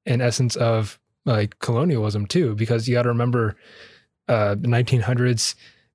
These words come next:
every big power and their brother had some sort of colonial attachment to it. Like, the U S had the Pil-,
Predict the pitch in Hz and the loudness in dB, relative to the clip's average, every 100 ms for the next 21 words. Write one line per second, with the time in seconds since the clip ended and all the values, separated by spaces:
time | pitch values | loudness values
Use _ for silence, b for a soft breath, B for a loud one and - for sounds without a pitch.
0 | - 156 156 151 147 147 143 143 120 107 | -4 -2 0 0 2 2 0 0 -4 -4
1 | 139 131 123 110 _ _ - - 127 127 | 0 0 0 -6 _ _ -8 -2 0 0
2 | 123 123 123 113 120 120 110 104 110 107 | 0 0 0 0 0 0 0 0 0 0
3 | 117 - _ - - 147 135 - 131 120 | -2 -8 _ -6 -2 0 0 -2 -2 -2
4 | - 127 123 117 107 104 95 _ _ _ | -2 0 2 2 0 -2 -4 _ _ _
5 | _ _ 135 - 120 - 107 120 101 117 | _ _ -4 -2 -2 -2 -2 0 0 0
6 | 160 110 131 139 139 - 131 127 117 139 | -2 -2 -2 -2 -2 -2 -2 -2 -2 -4